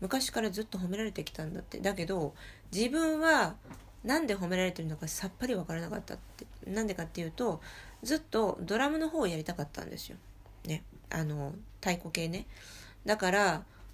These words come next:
あの、ドラムとかをやりたかったのに、「なんで鍵盤打楽器の方をみんな褒めるんだよ、おい」っていう風に自分としてはめちゃめちゃ不本意だったの。でも、周りの人間はもうみんな、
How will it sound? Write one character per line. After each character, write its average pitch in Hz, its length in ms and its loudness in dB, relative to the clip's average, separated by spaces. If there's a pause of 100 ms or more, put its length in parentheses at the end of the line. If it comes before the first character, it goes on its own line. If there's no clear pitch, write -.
(100)
あ 190 60 4
の、 185 560 2
ド 202 120 4
ラ 247 100 4
ム 277 260 0
と 262 140 0
か 214 160 2
を 190 100 6
や 180 180 4
り 180 120 -4
た 220 120 2
か 214 140 2
っ 185 160 0
た 185 100 -2
の 170 140 -2
に、 175 240 -2
「な 185 80 -2
ん 254 140 -6
で 214 80 -4
鍵 180 160 -4
盤 180 300 -2
打 170 80 -2
楽 170 220 -4
器 - 80 -6
の 165 120 -2
方 175 100 -4
を 160 80 -2
み 165 100 -4
ん 165 60 -4
な 170 100 -4
褒 170 140 -6
め 180 100 -4
る 202 120 -2
ん 170 80 -2
だ 160 80 0
よ、 151 180 0
お 208 140 6
い」 - 40 2
っ - 20 -4
て - 240 -8
い 151 80 0
う 160 100 -2
風 151 180 -6
に 156 60 -6
自 185 180 0
分 214 160 0
と 226 100 -2
し 220 60 -4
て - 80 -4
は 156 60 -2
め 156 80 -4
ち - 60 -6
ゃ 214 40 -2
め 226 80 -4
ち 226 80 -4
ゃ - 20 -6
不 220 140 -6
本 226 160 0
意 208 60 0
だ - 80 -4
っ - 80 -14
た 151 100 -2
の。 175 140 -2 (1040)
で 247 140 4
も、 254 380 4 (160)
周 240 280 4
り 277 60 0
の 269 80 2
人 254 220 -2
間 247 260 -2
は 233 220 2
も 160 140 -2
う - 20 -4
み 180 140 0
ん 226 140 0
な、 226 240 2